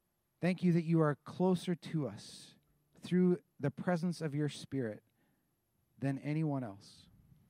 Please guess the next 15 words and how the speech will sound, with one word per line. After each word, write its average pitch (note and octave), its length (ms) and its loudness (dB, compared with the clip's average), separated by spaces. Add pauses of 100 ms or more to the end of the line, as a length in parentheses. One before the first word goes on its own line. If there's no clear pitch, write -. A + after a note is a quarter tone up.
(720)
God, E3 140 2
I F3+ 80 6
pray G3 240 2
for E3+ 220 0
us D3 240 0
that C3 100 -4
we E3 180 2
would D3+ 280 2 (880)
hold F#3 460 2
in D#3+ 260 -2
this C#3+ 300 -2
mysterious E3 960 -4
and B2 240 -6
lovely D3 400 -2
tension, A2 540 -10